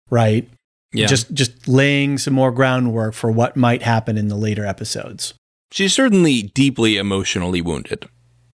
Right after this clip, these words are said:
Speaker 1: Tanya, yes, certainly.
Speaker 2: Yeah.
Speaker 1: And we learn
Speaker 2: So
Speaker 1: more about that later in the episode. So Dominic and Bert join Albie and Portia, and Bert gives Dominic a hard time about the state of his marriage.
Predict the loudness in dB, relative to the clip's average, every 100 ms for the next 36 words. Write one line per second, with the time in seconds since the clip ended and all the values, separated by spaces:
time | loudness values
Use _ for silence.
0 | _ _ _ _ _ _ 2 2 2 0
1 | 0 -6 -8 -8 -12 _ _ _ _ _
2 | _ -2 -2 -2 -6 -12 _ _ _ _
3 | _ 2 4 4 2 2 2 2 0 0
4 | -2 0 0 0 0 -4 -6 -12 -14 -18
5 | _ _ _ -4 0 0 2 0 2 0
6 | 0 0 0 2 0 -2 -2 2 4 2
7 | 0 0 2 4 2 2 2 2 2 2
8 | 2 2 4 2 0 0 2 2 0 0
9 | 2 4 2 0 -4 -4 -2 -2 -2 -2
10 | 0 0 -2 0 0 0 -6 -2 2 2
11 | 2 2 2 2 2 -2 -4 -8